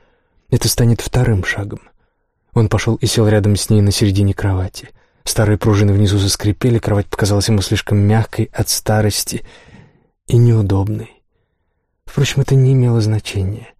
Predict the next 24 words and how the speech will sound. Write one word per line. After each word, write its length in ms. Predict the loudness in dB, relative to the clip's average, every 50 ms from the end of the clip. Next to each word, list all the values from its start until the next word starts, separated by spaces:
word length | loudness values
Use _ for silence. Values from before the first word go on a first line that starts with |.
| _ _ _ _ _ _ _ _ _ _ _ _ _ _ -2
Ей 180 | 0 0 0
тут 180 | 0 -2 -4 -6
всё 200 | -4 -2 0 0
равно 260 | 0 0 0 0 0
не 140 | 0 0 -2
спать. 500 | -4 -6 -10 -10 -12 -12 -16 -20 -20 -20 _ _ _ _ _ _ _ _ _ _ _ _ _ _ _ _ _ _ _ _ _ _ _ _ _ _ _ _ _ _
Хинде 320 | -2 0 2 2 4 4 4
взял 300 | 2 2 2 2 2 2
нож 420 | 2 2 0 0 -2 -4 -10 -14 -18 _ _
и 80 | -6 -4
перерезал 600 | -2 0 2 2 4 4 2 2 2 2 0 0 0
обмотанную 640 | 0 0 2 2 2 0 0 0 0 0 2 2 2
вокруг 360 | 0 0 0 -2 -2 -2 0
её 120 | 0 0 0
талии 340 | 0 0 0 0 0 0
верёвку, 420 | 0 0 0 0 -2 -2 -4 -6 -6
которая 480 | -6 -4 -2 0 0 0 0 0 -2 -2
удерживала 640 | -2 -2 0 2 2 2 2 2 2 2 2 0 0 -2 -8 -16 -14
скрывавший 540 | -12 -4 0 0 2 2 2 2 0 0 2
верхнюю 380 | 2 2 2 2 0 0 0 0
часть 260 | 0 0 -2 -2 -2
тела 220 | 0 0 0 0 0
коричневый 560 | 0 0 0 0 0 -2 -2 -2 0 0 0
мешок. 500 | 0 -2 -2 -4 -8 -12 -14 -18 -20